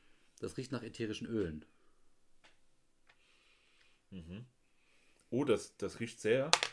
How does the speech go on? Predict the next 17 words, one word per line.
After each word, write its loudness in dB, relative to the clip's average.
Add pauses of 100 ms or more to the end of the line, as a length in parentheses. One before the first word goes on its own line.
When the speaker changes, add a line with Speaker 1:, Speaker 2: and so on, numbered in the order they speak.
(340)
Speaker 2:
wie -4
so -2
ein -2
Würt-, 2
Gewürz 0
irgendwie, -8
so, 0
so, -2
äh, 0 (960)
erinnert -4
mich -12
ein -18
bisschen -4
an -4
Lebkuchen. -8
Speaker 1:
Ja. 0
Speaker 2:
Gell? 0